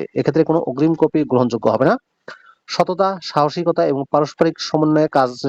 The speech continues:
করায় দক্ষ হতে হবে। প্রার্থীকে কোম্পানির আওতাধীন যে কোনো এলাকায় কাজ করার মানসিকতা থাকতে হবে এবং বাধ্যতামূলক প্রশিক্ষণে অংশগ্রহণ করতে হবে। নিয়োগের বিষয়ে যে কোনো ধরনের তদবির, অবৈধ যোগাযোগের প্রচেষ্টা প্রার্থীর আবেদনপত্র বাতিল হতে পারে।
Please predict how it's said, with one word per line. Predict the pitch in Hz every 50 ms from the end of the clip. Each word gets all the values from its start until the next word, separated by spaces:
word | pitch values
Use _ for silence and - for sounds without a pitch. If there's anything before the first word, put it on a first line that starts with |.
| 127 -
করায় | - 135 135 131
দক্ষ | 120 120 - - 127
হতে | 117 107 -
হবে। | 113 110 120 156 214 247 - _ _ _ - _ _ _ _ _ _ _ _ _ _ -
প্রার্থীকে | 170 160 - - 190 196 202
কোম্পানির | 202 190 175 165 - 185 185 185 160 143
আওতাধীন | - - 151 135 - 156 147 160 165 170 -
যে | 135 120 139 143
কোনো | 165 170 170
এলাকায় | 151 143 143 - 151 151
কাজ | - - 139 123 -
করার | - 147 139 131
মানসিকতা | 123 123 123 117 - 135 131 127 -
থাকতে | - 113 - - 135
হবে | 135 135 139
এবং | 131 117 120 117
বাধ্যতামূলক | 110 123 113 120 147 143 - 156 151 151 147 - _
প্রশিক্ষণে | - 139 131 - - 147 - - - 151 151 165
অংশগ্রহণ | - 127 120 - - 131 127 131 135 127
করতে | 117 - - -
হবে। | 101 107 98 98 95 87 - - _ _ _ _ _ _ _ _ _ _ _ _ _ _ _ _ -
নিয়োগের | 143 170 180 180 190 196
বিষয়ে | 175 175 - 202 196 185
যে | 143 143 156
কোনো | 147 175 175 156
ধরনের | 143 143 151 151 143 -
তদবির, | - 139 131 131 143 147 151 151 - -
অবৈধ | - 123 113 131 131 131
যোগাযোগের | 143 127 127 131 135 131 123 135 127 139 127
প্রচেষ্টা | - - 131 - 143 - - - 139
প্রার্থীর | 131 - 139 117 - - 127 -
আবেদনপত্র | - - 117 120 131 131 127 135 131 - 160 202 247 - _ _ _ _ _ _ _ _ -
বাতিল | 127 117 127 127 127 110
হতে | 110 - 120
পারে। | 101 101 101 104 90